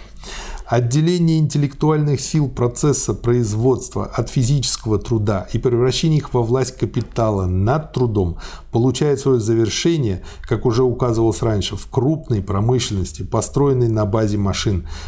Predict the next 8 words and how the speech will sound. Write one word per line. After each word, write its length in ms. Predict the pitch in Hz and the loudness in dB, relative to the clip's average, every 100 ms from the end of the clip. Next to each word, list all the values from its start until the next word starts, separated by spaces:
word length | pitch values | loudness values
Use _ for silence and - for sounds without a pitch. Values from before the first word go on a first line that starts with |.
| - | -8
Частичное 680 | - 151 - 170 151 147 131 | 0 0 2 0 0 0 0
искусство 500 | - - 147 - 113 | 0 0 -2 0 0
отдельного 520 | 110 107 139 127 117 | 2 2 2 2 2
машинного 480 | 110 107 135 123 110 | 0 0 0 2 2
рабочего, 520 | 104 107 135 139 98 | 2 2 0 2 -2
подвергшегося 920 | 90 110 101 123 127 - 113 98 - - | 0 -2 2 0 0 -2 0 0 0 -2
опустошению, 880 | 110 - 113 - 104 156 139 107 95 - | -2 -2 -2 -2 0 2 2 2 -2 -2
исчезает 800 | 117 - 113 101 120 139 123 | -4 0 0 2 2 2 0